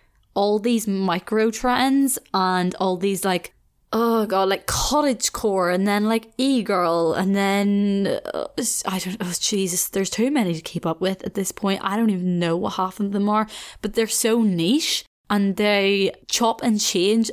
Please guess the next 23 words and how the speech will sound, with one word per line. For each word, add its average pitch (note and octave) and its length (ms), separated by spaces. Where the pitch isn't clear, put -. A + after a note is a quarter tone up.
so - 520
often, C4 720
it's - 160
so G#3 180
hard G#3+ 180
to - 40
keep - 160
up - 160
with. C4 420
There A#3+ 260
is D4+ 140
no A3+ 260
point G#3+ 440
trying G3+ 280
to F#3 80
give G3 240
in F#3 320
to - 220
any C#4 320
of G#3+ 180
these A3 240
trends G#3+ 440
because A#3 500